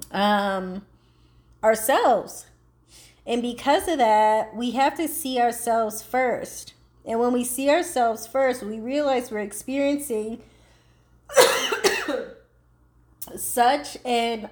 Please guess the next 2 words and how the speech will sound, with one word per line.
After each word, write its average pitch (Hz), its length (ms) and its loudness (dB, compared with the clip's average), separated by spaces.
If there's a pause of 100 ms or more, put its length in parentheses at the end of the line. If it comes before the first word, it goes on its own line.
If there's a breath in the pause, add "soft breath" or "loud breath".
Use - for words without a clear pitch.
occupying 240 840 0
experience, 269 1200 -4